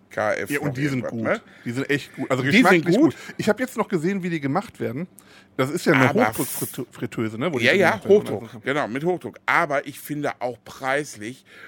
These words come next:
Speaker 1: boah,
Speaker 2: Okay.
Speaker 1: schon an der Grenze. Wenn du da mit der Familie essen
Speaker 2: Ja,
Speaker 1: gehst,
Speaker 2: das schon.
Speaker 1: dann bist du, also, oder dir was holst, dann bist du da richtig was los. Und das fand ich so sympathisch bei dem. Du,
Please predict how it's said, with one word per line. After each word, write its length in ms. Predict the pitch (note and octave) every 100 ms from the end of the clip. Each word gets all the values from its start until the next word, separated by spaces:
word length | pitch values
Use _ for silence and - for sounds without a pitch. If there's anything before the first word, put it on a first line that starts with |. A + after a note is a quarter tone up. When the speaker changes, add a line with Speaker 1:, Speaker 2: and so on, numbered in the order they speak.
| -
Speaker 1:
boah, 180 | - A#2+
Speaker 2:
Okay. 80 | B2
Speaker 1:
schon 160 | A2+ D#3
an 120 | C#3+
der 80 | D3
Grenze. 340 | C3 C3+ -
Wenn 100 | G#2+
du 80 | A#2
da 300 | A2+ C#3+ D3+
mit 200 | F#3+ F#3
der 80 | F3
Familie 580 | - D3+ D3+ F3 F3 E3
essen 300 | D#3 - -
Speaker 2:
Ja, 180 | C3+ C3+
Speaker 1:
gehst, 120 | A#2+
Speaker 2:
das 80 | B2
schon. 180 | A#2+ G#2 - - _
Speaker 1:
dann 360 | - G2+ F2+ A#2+
bist 280 | D3+ D3+ D#3+
du, 200 | C#3+ -
also, 180 | C#3 C#3
oder 200 | C#3 B2+
dir 200 | C3 B2+
was 160 | A2+ A2+
holst, 400 | C3 G#2+ A2 -
dann 100 | A2
bist 160 | C3
du 40 | C3+
da 80 |
richtig 260 | A#2+ F3+ F#3+
was 120 | E3+
los. 180 | C#3 G#2+ - - -
Und 80 | C#3
das 120 | B3+
fand 140 | - F4+
ich 60 |
so 100 | -
sympathisch 500 | G#3 G#3 B3+ D4 G3
bei 100 | -
dem. 220 | G#2+ C3+
Du, 120 | C#3+